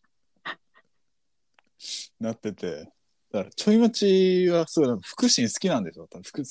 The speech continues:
きなのか、<laughs> 嫌いだからファボってんのかわかんないけど、何かしらのこう、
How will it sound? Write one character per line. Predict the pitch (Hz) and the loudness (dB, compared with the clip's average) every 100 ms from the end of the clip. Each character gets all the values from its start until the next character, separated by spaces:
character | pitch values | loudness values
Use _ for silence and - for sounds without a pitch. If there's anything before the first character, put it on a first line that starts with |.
| - | -2
き | 220 | 2
な | 180 | 2
の | 110 | 6
か、 | - - - | 6 6 2
<laughs> | 392 - | 0 2
嫌 | 202 190 | 6 6
い | 208 | 6
だ | 214 | 4
か | |
ら | 135 | 0
フ | 131 | -4
ァ | |
ボ | 127 | -6
っ | 135 | -8
て | 117 | -10
ん | |
の | 98 | -2
か | - | 2
わ | - | 4
か | - 139 | 4 2
ん | |
な | 127 90 | -2 -6
い | |
け | 98 | -8
ど、 | 95 90 427 - _ _ _ - | -8 -8 -10 -12 _ _ _ -6
何 | 139 175 190 | -4 -2 0
か | 208 | 0
し | 196 | 2
ら | 185 180 | -2 -2
の | 175 | -6
こ | - 160 160 | -2 -2 -2
う、 | - | -4